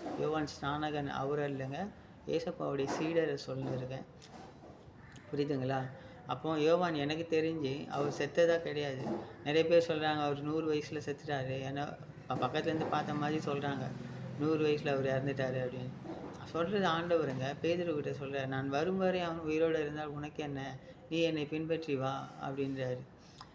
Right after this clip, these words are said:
அப்ப அவ-, அவரு அங்கேயே சொல்றாங்க, "அவரு சாக மாட்டாரு," அப்படின்னு சொல்றாங்க. அதே மாதிரி வெளிப்படுத்தின விசேஷம் எந்த வயசுல எழுதினாருன்னு தெரியாது. அதுக்கப்புறம் அவரு என்ன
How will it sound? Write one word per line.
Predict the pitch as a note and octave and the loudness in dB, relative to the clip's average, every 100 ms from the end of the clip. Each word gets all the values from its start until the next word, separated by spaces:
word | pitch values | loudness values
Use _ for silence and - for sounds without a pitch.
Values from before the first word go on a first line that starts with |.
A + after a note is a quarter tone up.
| - | -8
அப்ப | - - D3 | -6 -2 0
அவ-, | C#3+ | 0
அவரு | C#3+ C#3+ C#3+ - | 2 2 2 0
அங்கேயே | C3+ D3 F3 | 0 0 0
சொல்றாங்க, | F#3 E3 E3 D#3+ | 2 0 0 0
"அவரு | C#3+ C#3 C#3 C#3 C#3+ C#3+ | 0 -2 0 -2 -2 -2
சாக | D3 D3+ D#3+ | 0 0 0
மாட்டாரு," | D#3 C#3 C#3 C#3+ C#3+ | -2 -2 -2 0 2
அப்படின்னு | C#3 C3+ C#3+ | 2 0 -6
சொல்றாங்க. | C3+ C3 C3 B2 C3 - - - - - - | -6 -4 -4 -4 -8 -14 -20 -18 -20 -18 -6
அதே | C3+ D3+ | -2 0
மாதிரி | D#3+ D#3+ | 2 4
வெளிப்படுத்தின | D3+ E3+ F3 E3+ E3 | 4 2 2 2 0
விசேஷம் | D3+ D#3 D3 D3 C#3+ | 0 0 0 -2 0
எந்த | D3+ | 2
வயசுல | D#3 D#3 D3+ D3 | 2 2 0 0
எழுதினாருன்னு | C#3+ D#3 C#3+ C#3+ C#3+ | 0 -2 -2 -2 -2
தெரியாது. | C#3+ C3+ C#3 C3 C3 - - - - - - - - | -2 -2 0 -2 -4 -10 -16 -18 -16 -16 -16 -14 -4
அதுக்கப்புறம் | C#3+ D3+ D#3 - F3+ | 0 4 2 2 2
அவரு | E3 D3 C#3+ | 4 4 4
என்ன | C#3+ | 2